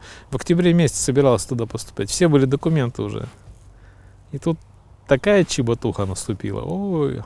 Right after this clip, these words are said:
кошмар. Но я-то ещё помню Советский Союз. Я помню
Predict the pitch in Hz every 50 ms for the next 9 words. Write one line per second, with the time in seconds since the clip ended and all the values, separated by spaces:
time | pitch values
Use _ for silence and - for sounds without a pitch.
0 | - - - 123 - - 139 135 123 113 104 - - - - - - 127 139 147
1 | 165 165 - 175 160 131 - - 156 135 - - 151 160 160 143 113 - - -
2 | 131 123 120 110 95 - - - - - 101 98 107 - - - 120 117 - -
3 | 143 151 156 135